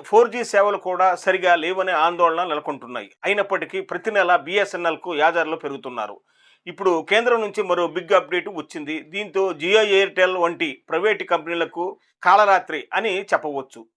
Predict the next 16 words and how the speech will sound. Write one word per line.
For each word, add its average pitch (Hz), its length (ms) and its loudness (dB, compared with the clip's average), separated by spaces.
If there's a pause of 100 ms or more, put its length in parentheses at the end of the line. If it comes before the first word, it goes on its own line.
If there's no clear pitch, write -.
(120)
ఈ 185 120 2
ఏడాది 240 400 2
జూన్ 202 360 -2
రెండు 180 180 -2
వేల 214 160 2
ఇరవై 190 220 2
ఐదు 185 160 2
నాటికే 170 500 0
బీఎస్ఎన్ఎల్ 180 600 -2
ఫోర్ 165 200 -4
జీ 175 140 -4
నుంచి 170 320 -6
ఫైవ్ 165 260 -2
జీ 170 100 -8
సేవలకు 156 500 0
మారనుందని 156 680 0